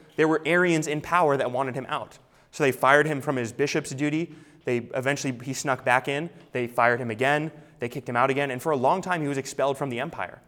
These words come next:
And he actually never saw the victory of his own confession. He actually, w-, it was only eighty years after he had passed away that ultimately his position, Athanasian Trinitarianism, became the dominant position once again of the, of the church.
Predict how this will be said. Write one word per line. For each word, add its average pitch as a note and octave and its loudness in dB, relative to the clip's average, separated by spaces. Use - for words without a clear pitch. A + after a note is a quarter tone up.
And C#3+ -4
he D3 -2
actually F#3 4
never D3+ 4
saw D3 4
the C#3 2
victory C3+ -2
of A#2+ -2
his B2+ -4
own B2+ -4
confession. D3+ -8
He C3+ 0
actually, C#3 -2
w-, A#2+ -6
it C3+ 0
was C#3 -2
only C#3+ -2
eighty D#3 0
years C#3 -2
after C3+ 0
he A#2+ -6
had A#2+ -2
passed A2+ -6
away G#2+ -4
that - -8
ultimately A2+ -4
his D#3 0
position, A#2 -4
Athanasian A#2 -4
Trinitarianism, A2 -8
became B2+ -8
the A2+ -4
dominant A#2+ -2
position A2+ -10
once G2+ -6
again G2+ -8
of G2 -12
the, F#2+ -8
of G#2 -18
the G#2 -8
church. - -14